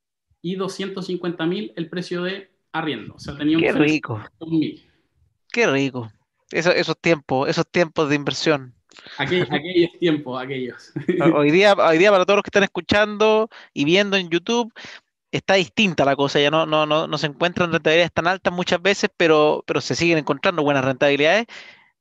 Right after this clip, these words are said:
Speaker 2: pero en esa época era una locura, se había que llegar y lanzarse. Pero bueno, sigamos, ahora sí, sigue.
Speaker 1: Y, y dice la historia que de diez, quince años para atrás eran historias de, de dos dígitos, ¿no, Francisco?
Speaker 2: No, antes, <laughs> sí,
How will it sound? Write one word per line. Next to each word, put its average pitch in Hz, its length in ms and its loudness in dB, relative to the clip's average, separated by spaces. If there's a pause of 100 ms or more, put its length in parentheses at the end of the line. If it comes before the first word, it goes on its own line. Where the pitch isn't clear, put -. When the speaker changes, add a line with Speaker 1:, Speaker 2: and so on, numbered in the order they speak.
Speaker 2:
pero 127 140 -6
en 135 60 0
esa 151 200 0
época 156 340 0
era 143 180 -2
una 131 120 -2
locura, 131 360 -2
se 127 80 -2
había 131 180 2
que 127 80 -2
llegar 151 160 0
y 175 40 -4
lanzarse. 147 640 -6 (300)
Pero 185 120 4
bueno, 127 360 2
sigamos, 156 360 2
ahora 190 140 4
sí, 123 180 -2
sigue. 110 420 -4 (280)
Speaker 1:
Y, 147 300 0
y 160 60 6
dice 185 180 0
la 147 80 0
historia 175 320 -2
que 147 60 -4
de 131 180 -6
diez, 175 220 -2
quince 170 280 -2
años 151 200 -2
para 139 160 -8
atrás 160 240 -4
eran 143 320 -8
historias 160 440 -8
de, 135 220 -6
de 135 140 -8
dos 165 160 -6
dígitos, 127 420 -8
¿no, 139 140 -12
Francisco? 147 400 4
Speaker 2:
No, 180 200 6
antes, 151 400 0
<laughs> - 0 -
sí, 165 200 2